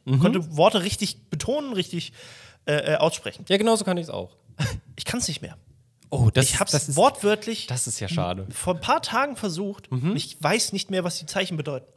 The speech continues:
Speaker 1: Das ist super schade.
Speaker 2: Und ich weiß nicht, wie das geht, weil
Speaker 1: Mhm.
Speaker 2: ich dachte immer, das funkt-, das kannst du nicht verlernen.
Speaker 1: Mhm.
Speaker 2: Ähm, also, dass du's nicht lesst, dass du's nicht aussprechen kannst, ja.
Speaker 1: Mhm.
Speaker 2: Aber dass
Speaker 1: Und
Speaker 2: du
Speaker 1: dass man
Speaker 2: wirklich nicht mehr weißt.
Speaker 1: Und dass man das Vok-, Vokabular nicht mehr kann.
Speaker 2: Genau.
Speaker 1: Okay,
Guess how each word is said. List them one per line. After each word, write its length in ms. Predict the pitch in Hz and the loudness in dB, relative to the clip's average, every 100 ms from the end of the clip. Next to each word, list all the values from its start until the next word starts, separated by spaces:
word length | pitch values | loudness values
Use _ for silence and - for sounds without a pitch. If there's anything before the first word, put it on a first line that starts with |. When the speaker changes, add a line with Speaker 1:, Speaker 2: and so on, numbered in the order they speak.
| _ | _
Speaker 1:
Das 200 | 123 120 | 2 2
ist 100 | 107 | 2
super 300 | 117 107 85 | 0 -2 -2
schade. 360 | - 82 85 90 | -8 -8 -8 -4
Speaker 2:
Und 140 | - 190 | 2 4
ich 140 | - | 4
weiß 220 | 170 220 | 2 0
nicht, 160 | 269 - | -2 -2
wie 60 | 170 | -2
das 260 | 147 - | -2 -2
geht, 360 | - 180 135 - - - | 0 0 0 -2 -12 4
weil 180 | 160 123 | 6 6
Speaker 1:
Mhm. 180 | 175 208 - - | 2 -6 -14 -6
Speaker 2:
ich 200 | 175 - | -4 2
dachte 280 | 202 - | 2 2
immer, 180 | 208 175 | -2 0
das 180 | 147 - | 0 -2
funkt-, 260 | 160 135 151 | -6 -6 -6
das 220 | - - | -8 -6
kannst 360 | - 139 - | -4 -4 -4
du 60 | 147 | -2
nicht 240 | 135 117 | -2 -4
verlernen. 460 | - 107 117 117 127 - | -8 -10 -10 -14 -16 -4
Speaker 1:
Mhm. 320 | 147 131 196 - - - | -2 0 -2 -6 -12 -4
Speaker 2:
Ähm, 160 | 147 147 | 0 2
also, 140 | 160 | 2
dass 140 | 151 | 2
du's 120 | 160 143 | -2 -2
nicht 120 | 131 | -2
lesst, 200 | 180 170 | -2 -2
dass 80 | 196 | -4
du's 80 | 330 | -2
nicht 160 | 285 | -2
aussprechen 400 | 359 - 240 190 | -2 -2 -4 -4
kannst, 180 | 160 - | -6 -4
ja. 160 | 110 - - | -4 -4 -2
Speaker 1:
Mhm. 260 | 127 180 240 | 2 2 2
Speaker 2:
Aber 180 | 151 | 0
dass 140 | 160 175 | 2 6
Speaker 1:
Und 120 | 143 | 8
Speaker 2:
du 60 | 139 | 10
Speaker 1:
dass 80 | 147 | 8
man 80 | 131 | 6
Speaker 2:
wirklich 120 | 127 | 4
nicht 180 | 202 - | 0 2
mehr 240 | 151 135 | 2 4
weißt. 400 | 135 156 156 - | 2 0 -4 -4
Speaker 1:
Und 80 | 131 | 0
dass 80 | 123 | 2
man 100 | 120 | 2
das 160 | 117 | 2
Vok-, 260 | 127 110 110 | 2 2 0
Vokabular 520 | 117 131 110 101 101 | 0 2 2 4 4
nicht 160 | 98 - | 2 -4
mehr 100 | 82 | -6
kann. 260 | - 85 - | -4 -4 0
Speaker 2:
Genau. 200 | 156 143 | 0 2
Speaker 1:
Okay, 200 | 113 | 2